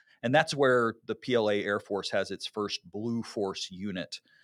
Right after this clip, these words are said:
that, again, studies Western tactics and flies P L A aircraft the way they think the U S Air Force or the U S Navy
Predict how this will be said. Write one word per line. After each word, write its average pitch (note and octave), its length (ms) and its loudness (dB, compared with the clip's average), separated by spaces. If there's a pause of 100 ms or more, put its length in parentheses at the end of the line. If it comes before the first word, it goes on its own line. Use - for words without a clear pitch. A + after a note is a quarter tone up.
(300)
that, G2+ 140 2
again, G2 280 -2
studies G#2+ 640 -2
Western G2+ 420 -2
tactics - 760 -4
and F#2+ 200 -8
flies F#2+ 720 -2
P A#2 120 -6
L G2 180 2
A F#2 100 0
aircraft F#2 840 -2 (500)
the G2+ 80 -4
way G2 380 0
they G#2+ 220 0
think G2+ 420 -6 (200)
the G2+ 100 -10
U G2+ 200 0
S - 160 -2
Air F#2+ 160 -2
Force F#2 320 -6
or F#2 40 -4
the F#2 100 -8
U F#2 180 -2
S - 160 -4
Navy F2 420 -6